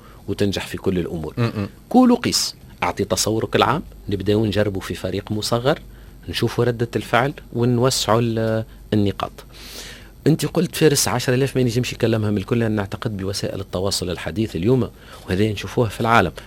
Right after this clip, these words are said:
Speaker 1: علاش ما تحضرش فيديو بعد ما فهمت
Speaker 2: صحيح.
Speaker 1: المجال وكذا، تحضر فيديو وتتوجه به للناس الكل اللي تشتغل
Speaker 2: مع
Speaker 1: معهم.
Speaker 2: دراسة ال-، ال-، الكود اللي يحكيوه العشرة آلاف، آه، باش نلقاو الكود يونيفرسيل بيناتهم الكل.
Speaker 1: والله العملية سهلة،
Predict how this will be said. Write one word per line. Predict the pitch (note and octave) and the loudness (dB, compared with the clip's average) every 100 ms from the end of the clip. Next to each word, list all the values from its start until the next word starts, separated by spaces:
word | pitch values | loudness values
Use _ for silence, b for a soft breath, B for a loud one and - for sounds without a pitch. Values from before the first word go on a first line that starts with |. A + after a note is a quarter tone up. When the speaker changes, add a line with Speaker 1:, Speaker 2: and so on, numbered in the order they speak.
| B - | B -12
Speaker 1:
علاش | F2+ A2 - | -6 -4 -4
ما | G2 | -6
تحضرش | - F#2 G#2 - | -6 -4 -4 -4
فيديو | F#2+ E2+ F2+ G#2 | -4 -4 -2 0
بعد | F2 E2 E2 | 2 2 0
ما | |
فهمت | E2 - | -2 4
Speaker 2:
صحيح. | A#2 C#3 | 10 10
Speaker 1:
المجال | G2+ G2+ F#2+ G#2+ G2+ | 10 6 6 4 4
وكذا، | F#2 F#2 G#2+ B2 b b - | 0 -4 -4 -6 b b -4
تحضر | - A#2 A2+ G2 | 0 0 0 0
فيديو | A2+ A#2 C#3 - b b - | 0 2 0 -2 b b -6
وتتوجه | - - A#2+ A2 G2+ | -4 0 2 2 0
به | A#2+ | 2
للناس | B2+ C3 C3 - | 4 6 6 4
الكل | - C3+ - G#2+ B2 | 0 0 2 2 4
اللي | B2 B2 | 2 2
تشتغل | - C3 B2+ C3 | 2 6 8 10
Speaker 2:
مع | B2+ | 12
Speaker 1:
معهم. | C#3 B2+ | 12 12
Speaker 2:
دراسة | C3+ F3+ - - | 12 12 10 4
ال-، | C#3+ C3+ | 6 8
ال-، | B2+ A#2 | 8 6
الكود | A2+ - D3+ A2+ G2+ | 4 8 8 8 4
اللي | G2 G2 | 4 4
يحكيوه | G2+ - G#2+ F#2+ | 4 6 6 8
العشرة | G2 G2+ G#3 | 6 6 8
آلاف، | G#3+ A#2+ C3 | 8 8 6
آه، | A#2+ | 2
باش | G2+ G#2+ | 2 -4
نلقاو | G2 C3 A2 | 2 2 2
الكود | F#2+ D3+ C3+ B2+ | 2 2 2 0
يونيفرسيل | A#2+ G#2 F#2+ - A2 | 0 0 -2 0 0
بيناتهم | A2 A#2+ A2+ G2 F2+ | 0 -2 -2 -2 -4
الكل. | - C#2+ - B B - - | -4 -8 -12 B B -20 -4
Speaker 1:
والله | A#2 F3+ E3 | 4 4 6
العملية | D3+ D#3+ D3 D#3 | 4 4 4 4
سهلة، | - F2 | 2 0